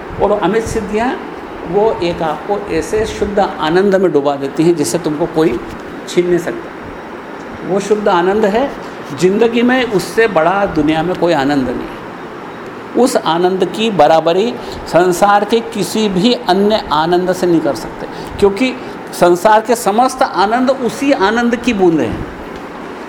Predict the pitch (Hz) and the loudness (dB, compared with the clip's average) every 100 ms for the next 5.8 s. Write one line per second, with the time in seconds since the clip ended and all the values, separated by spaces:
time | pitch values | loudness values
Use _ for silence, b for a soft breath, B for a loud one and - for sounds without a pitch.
0 | - - 226 233 - 214 196 254 285 226 | -14 -2 0 2 0 -2 0 2 2 2
1 | 247 254 254 254 240 254 254 - 247 247 | 4 4 2 2 2 2 0 0 0 2
2 | - 208 220 220 208 170 135 117 98 - | 2 4 4 4 2 2 2 0 -4 -8
3 | - - - - - 180 247 240 190 - | -8 -8 -12 -12 0 4 4 4 0 -2
4 | - - - - - 214 - 269 269 240 | -6 -8 -8 -6 -4 -2 0 2 2 2
5 | 247 247 254 208 214 180 170 147 | 4 2 0 0 2 2 2 2